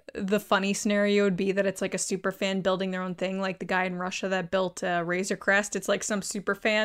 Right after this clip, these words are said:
and all these people are like, "Look at these sets," and it's, like, a guy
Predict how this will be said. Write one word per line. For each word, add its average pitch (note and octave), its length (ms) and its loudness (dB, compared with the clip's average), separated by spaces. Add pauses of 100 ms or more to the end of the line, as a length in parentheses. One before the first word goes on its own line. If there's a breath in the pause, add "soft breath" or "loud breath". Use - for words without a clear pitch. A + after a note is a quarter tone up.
and - 320 -10
all G#3+ 40 6
these G3+ 120 2
people A#3+ 200 4
are A#3+ 60 6
like, B3+ 240 -4
"Look C#4 160 0
at - 80 -4
these B3+ 240 2
sets," B3 400 2
and G#3 100 0
it's, G3+ 120 -4
like, F#3+ 120 2
a G3+ 60 2
guy F#3+ 540 2